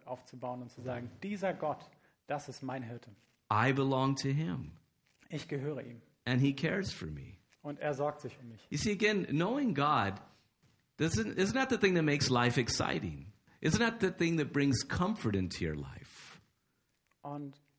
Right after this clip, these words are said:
Speaker 1: dieses Gott zu kennen, es ist nicht das, was das Leben aufregend macht, das, was Zuversicht in unser Leben bringt.
Speaker 2: You know, there's two types of people in the world, right? Those that know God and those who don't. We can all agree on that, yeah?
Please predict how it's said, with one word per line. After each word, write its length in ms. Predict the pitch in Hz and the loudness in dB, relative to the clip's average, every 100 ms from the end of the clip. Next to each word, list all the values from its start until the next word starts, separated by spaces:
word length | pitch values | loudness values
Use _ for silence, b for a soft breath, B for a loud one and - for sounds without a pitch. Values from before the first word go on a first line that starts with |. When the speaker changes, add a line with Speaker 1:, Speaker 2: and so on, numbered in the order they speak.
| _ _ | _ _
Speaker 1:
dieses 360 | 143 135 - - - | -12 -12 -14 -18 -6
Gott 220 | 175 180 | -6 -6
zu 120 | - | -14
kennen, 340 | - 170 123 - | -10 -10 -10 -12
es 160 | - | -14
ist 120 | 147 147 | -12 -10
nicht 200 | - 156 | -6 -4
das, 240 | 160 - | -4 -6
was 120 | 139 | -14
das 120 | 131 - | -12 -6
Leben 260 | 143 131 | -6 -4
aufregend 480 | 139 151 - 160 - | -2 -2 -4 -8 -8
macht, 280 | 156 156 - B B B B - | -8 -8 -12 B B B B -4
das, 380 | 147 - - - _ _ _ - | -4 -6 -16 -20 _ _ _ -16
was 260 | 131 - - | -16 -16 -14
Zuversicht 520 | - 160 165 165 165 | -12 -4 -4 -4 -10
in 80 | 156 | -12
unser 180 | 156 151 | -6 -4
Leben 240 | 156 160 | -4 -6
bringt. 280 | 151 170 - _ _ _ | -10 -12 -14 _ _ _
Speaker 2:
You 80 | 151 | 4
know, 80 | 160 | 6
there's 220 | 135 - | 4 4
two 180 | 165 151 | 2 4
types 260 | 135 135 | 2 4
of 80 | 135 | 2
people 300 | 131 117 120 | 2 2 2
in 60 | 123 | 2
the 80 | 127 | 4
world, 300 | 147 160 104 | 4 2 4
right? 260 | 107 143 | 4 2
Those 220 | 117 120 127 | 2 2 2
that 100 | 131 | 2
know 180 | 123 120 | 2 2
God 280 | 120 131 | 4 4
and 140 | 135 120 | 4 4
those 240 | 104 104 | 4 2
who 60 | 113 | 0
don't. 440 | 127 147 87 - 117 | 2 2 0 -2 -2
We 60 | |
can 120 | 117 | 2
all 140 | 143 139 | 4 4
agree 320 | 123 143 160 | 2 2 2
on 140 | 107 | 2
that, 180 | 87 82 | 0 -2
yeah? 320 | 87 98 - | 0 0 -2